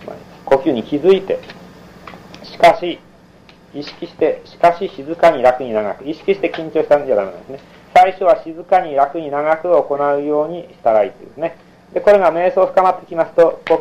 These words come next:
吸がだんだん浅くなってきます。最初、腹腔式でお腹を動かして胸膨らませてってやってても、だんだんだんだんね、呼吸が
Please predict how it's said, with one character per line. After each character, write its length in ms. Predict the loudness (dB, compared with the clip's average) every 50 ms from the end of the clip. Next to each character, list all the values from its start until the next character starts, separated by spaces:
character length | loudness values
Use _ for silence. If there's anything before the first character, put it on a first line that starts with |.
| -2
吸 80 | -2 0
が 120 | 2 4
だ 140 | 6 4 4
ん 80 | 4 2
だ 80 | 0
ん 120 | 2 2 2
浅 200 | 2 2 0 0
く 80 | -2
な 100 | -2 -4
っ 40 | -4
て 80 | -6 -8
き 80 | -20 -20
ま 80 | -20 -4
す。 40 | _
最 140 | 4 4 4
初、 180 | 4 2 -2 -6 -6 -14 -20 -16
腹 400 | -14 -14 -14 -10 -2 4 6 6
腔 60 | 6 4
式 140 | 2 -2
で 80 | 0 0
お 80 | 2 2
腹 280 | 2 4 4 6 4
を 40 | 4
動 120 | 4 2
か 120 | 2 2 2
し 60 | 2
て 80 | 0 -4
胸 280 | -4 -2 -2 0 0
膨 180 | 0 0 2 4
ら 100 | 4 4
ま 100 | 2 0
せ 100 | -2 -4
て 100 | -6 -6
っ 40 | -6
て 120 | 0 2
や 100 | 2 2
っ 80 | 2 -2
て 60 | -6
て 100 | -8 -8
も、 160 | -8 -10 -12 -14 -18 -20 -16 -2 2
だ 160 | 4 4 4
ん 100 | 4 2
だ 100 | 0 0
ん 80 | 2
だ 120 | 2 2 2
ん 80 | 2
だ 100 | 0 -2
ん 60 | -2 -2
ね、 160 | -6 -6 -2 0
呼 60 | 0
吸 280 | 0 0 -2 -2 0
が 180 | 0 0 0 -2